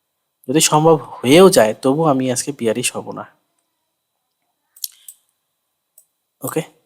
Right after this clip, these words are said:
And ব্যাংক নিফটিও তাই সেরকম পর্যায়ে আছে যে একটা সাইডে, সাইডওয়েজ মুভমেন্টে থাকবে।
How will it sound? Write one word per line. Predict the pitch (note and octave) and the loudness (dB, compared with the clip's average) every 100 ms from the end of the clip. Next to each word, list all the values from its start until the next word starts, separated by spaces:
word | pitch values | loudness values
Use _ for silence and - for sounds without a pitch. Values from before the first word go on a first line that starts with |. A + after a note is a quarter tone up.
| _ | _
And | D3+ D3 C3+ C3+ C3+ B2+ - - - _ _ _ _ _ _ _ _ _ _ _ _ _ _ _ _ _ _ _ _ _ _ _ _ _ _ _ | 2 4 4 4 2 -2 -6 -12 -18 _ _ _ _ _ _ _ _ _ _ _ _ _ _ _ _ _ _ _ _ _ _ _ _ _ _ _
ব্যাংক | C3 C#3 D3+ | -2 0 2
নিফটিও | D#3 D#3 D#3+ D#3 D#3+ | 0 -2 0 2 4
তাই | C#3+ C3+ D#3 | 2 2 0
সেরকম | - C#3 C#3+ C#3+ | -4 -4 -4 0
পর্যায়ে | C3 B2 C3+ C3+ C3 | 0 2 2 4 4
আছে | A#2+ - B2 D#2+ | 2 -2 -6 -8
যে | C2 B1 A#1+ A#1+ - _ _ _ _ _ _ _ _ | -8 -6 -6 -8 -12 _ _ _ _ _ _ _ _
একটা | A#2+ A2+ - | -6 -6 -4
সাইডে, | - C3+ C#3 C#3+ | 0 2 4 4
সাইডওয়েজ | C#3 - C#3+ C#3+ C3+ - | 2 2 0 2 2 0
মুভমেন্টে | A#2+ A2+ A2 A2 A2+ | -4 -6 -8 -12 -10
থাকবে। | A#2 - - | -10 -10 -16